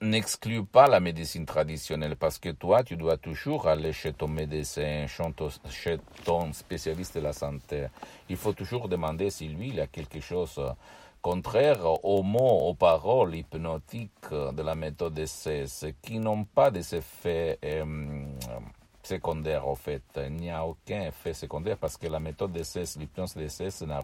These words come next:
rien à voir, même pas par le, avec l'hypnose conformiste commerciale de Milton Erickson, de Bellman, Brian Weiss.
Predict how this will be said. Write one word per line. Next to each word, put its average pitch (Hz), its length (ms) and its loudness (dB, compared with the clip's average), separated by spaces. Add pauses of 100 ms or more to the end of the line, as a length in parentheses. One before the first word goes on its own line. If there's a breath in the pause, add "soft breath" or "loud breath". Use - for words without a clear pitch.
rien 92 120 -2
à 82 40 -4
voir, 82 440 2
même 98 280 -4
pas 120 220 4
par 71 260 -2
le, 73 140 -8 (340 loud breath)
avec 87 280 2
l'hypnose 85 380 -4
conformiste 85 580 -2
commerciale 82 560 -2
de 82 40 -4
Milton 73 400 -4
Erickson, 80 440 -6
de 76 120 -2
Bellman, 78 440 -4
Brian 76 320 0
Weiss. 92 420 -2